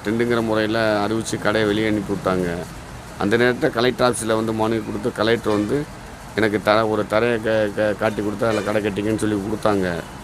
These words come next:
அதில் நான் இப்போ சட்டு போட்டு கடை நடத்தி வருகிறேன். ஆனா இப்போ சமீபத்துல நான் அந்த கடை நடத்தி வ-, கொடுத்ததுலேருந்து வாடகை பிரச்சனை ஓடிக்கிட்டே இருக்கு.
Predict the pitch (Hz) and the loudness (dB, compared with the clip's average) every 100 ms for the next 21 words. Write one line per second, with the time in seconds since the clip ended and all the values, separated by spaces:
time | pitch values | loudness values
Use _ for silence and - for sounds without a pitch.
0 | - - - - - 117 131 127 123 117 | -14 -14 -14 -12 0 4 4 4 2 2
1 | 120 113 120 123 123 117 117 113 110 104 | 0 0 0 0 0 -2 -2 0 -2 0
2 | 110 101 98 98 90 - - - - - | 0 2 0 0 -2 -6 -14 -14 -14 -16
3 | - 107 123 127 113 107 107 120 151 143 | -10 0 2 4 2 0 0 4 4 4
4 | 127 135 131 120 107 113 131 127 123 117 | 2 2 2 0 0 0 0 0 -2 0
5 | 123 117 104 107 104 92 - 139 - 135 | 0 0 2 0 0 -4 -2 -2 2 4
6 | 123 127 135 120 113 131 131 117 104 113 | 4 4 2 2 4 4 2 -2 -4 -4
7 | 120 127 - - 113 120 101 117 104 95 | -2 -4 -6 -2 -2 0 0 0 0 -2
8 | 90 | -4